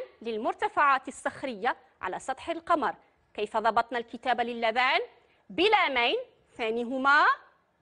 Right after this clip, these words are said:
مشددة. أحسنتم.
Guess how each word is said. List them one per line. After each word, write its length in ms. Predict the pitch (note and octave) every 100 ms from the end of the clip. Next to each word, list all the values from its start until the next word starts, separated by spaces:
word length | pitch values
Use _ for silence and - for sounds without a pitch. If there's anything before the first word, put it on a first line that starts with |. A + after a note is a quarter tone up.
| _ _ _
مشددة. 760 | G#3+ A#3 A4+ - D#4 G3+ F#3 E3 - _ _ _ _ -
أحسنتم. 600 | - - D#4+ B3+ G#3